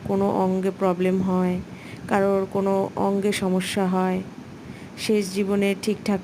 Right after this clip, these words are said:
মতো জীবনযাপন করতে পারছে না, খেতে পাচ্ছে না, পরতে পারছে না,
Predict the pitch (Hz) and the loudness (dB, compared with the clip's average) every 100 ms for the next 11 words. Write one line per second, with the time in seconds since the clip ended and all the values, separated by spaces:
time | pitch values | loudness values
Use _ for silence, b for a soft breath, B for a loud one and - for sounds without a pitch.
0 | 202 196 202 180 190 196 202 190 196 190 | -2 -2 -2 0 2 2 2 0 0 -2
1 | 185 196 190 185 - 196 185 185 190 190 | -2 0 0 -2 -2 -2 -2 -2 -4 -2
2 | 185 185 - 190 185 185 185 196 185 185 | -2 -4 -6 -2 -2 -2 -4 -2 -2 -4
3 | - 190 185 185 | -4 -4 -2 -2